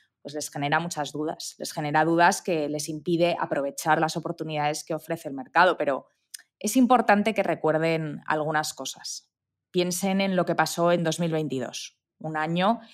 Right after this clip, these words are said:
en el que había un enorme consenso que la economía se enfrentaba a una recesión muy dura.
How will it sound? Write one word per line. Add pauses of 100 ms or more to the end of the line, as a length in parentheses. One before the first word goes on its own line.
(160)
en
el
que
había
un
enorme
consenso (160)
que
la
economía
se
enfrentaba
a
una
recesión
muy
dura.